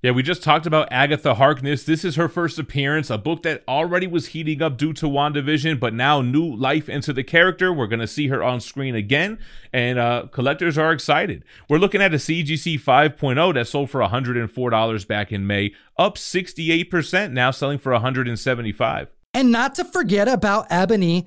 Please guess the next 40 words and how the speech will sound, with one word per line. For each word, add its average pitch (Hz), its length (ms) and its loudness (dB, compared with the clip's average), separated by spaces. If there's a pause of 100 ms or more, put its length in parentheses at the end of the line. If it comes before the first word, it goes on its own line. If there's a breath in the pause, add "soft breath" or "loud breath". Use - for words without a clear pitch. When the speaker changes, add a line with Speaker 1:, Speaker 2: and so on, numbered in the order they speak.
Speaker 2:
not 269 400 0
the 381 140 0
Blade 311 680 2
that 247 160 2
we 220 100 2
were 202 120 2
chatting 202 340 2
about 180 220 4
earlier. 180 400 2
No, 170 280 2
the 165 240 -2 (240 loud breath)
demonic 175 760 2
creature, 165 840 -2
the 175 200 2
Gato 175 840 -2 (300 soft breath)
that 160 160 0
accompanies 156 600 -2
Agatha, 139 580 -2 (200 loud breath)
the 214 160 2
nanny 202 800 2 (160 loud breath)
of 175 180 0
Franklin 190 460 2
Richards, 175 500 0 (300)
and 165 500 -2
the 147 80 0
mentor 147 640 0
of 131 180 -2
the 131 100 0
Scarlet 127 560 0
Witch. 120 340 -6 (180 loud breath)
Five 202 360 -2
point 196 260 -2
five 185 300 0
going 160 180 0
for 156 160 -2
one 151 240 0
fifty 190 520 0
back 156 260 2
in 156 100 2
April, 175 320 2